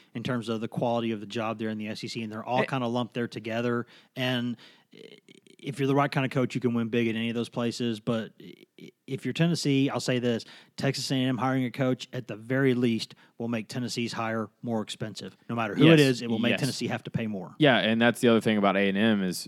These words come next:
Speaker 2: is that they can pay <laughs> a lot of money. And, and so if you're looking at a guy like Dan Mullen, who's already making four and a half million dollars, can you
Speaker 1: You're talking
Speaker 2: are,
Speaker 1: six minimum.
Speaker 2: are you wi-, yeah, are you willing to pay him six million dollars? Are you willing to pay him more than,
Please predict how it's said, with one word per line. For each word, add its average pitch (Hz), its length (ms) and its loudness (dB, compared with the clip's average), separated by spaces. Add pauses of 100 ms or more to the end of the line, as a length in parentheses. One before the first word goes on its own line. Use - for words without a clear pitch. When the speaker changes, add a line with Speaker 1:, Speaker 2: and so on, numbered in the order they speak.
Speaker 2:
is 92 180 -6
that 95 200 -2 (460)
they 104 240 2
can 104 160 -2
pay 101 360 2 (280)
<laughs> - 300 -10
a 135 40 -4
lot 107 200 4
of 95 120 -2
money. 110 340 4 (640)
And, 104 300 -6
and 101 100 -6
so 107 140 2
if 101 80 -2
you're 113 100 2
looking 110 160 2
at 101 120 2
a 95 60 2
guy 101 240 6
like 95 200 0
Dan 92 220 -2
Mullen, 117 480 4 (680)
who's 110 140 6
already 110 180 8
making 113 320 4
four 104 180 -2
and 92 40 2
a 92 80 -2
half 90 140 0
million 85 240 -4
dollars, - 440 -8 (640)
can 104 200 0
you 101 460 8
Speaker 1:
You're 131 140 2
talking 131 320 2
Speaker 2:
are, 117 80 8
Speaker 1:
six 120 240 4
minimum. 113 260 0
Speaker 2:
are 117 60 8
you 123 220 8
wi-, 123 240 8
yeah, 120 180 8
are 123 100 8
you 113 160 8
willing 117 160 6
to 101 60 2
pay 113 180 4
him 110 160 4
six 101 220 -2
million 95 220 2
dollars? 107 360 6
Are 101 60 2
you 101 120 4
willing 101 140 2
to 95 60 -2
pay 101 180 0
him 101 120 0
more 101 220 0
than, 87 220 -6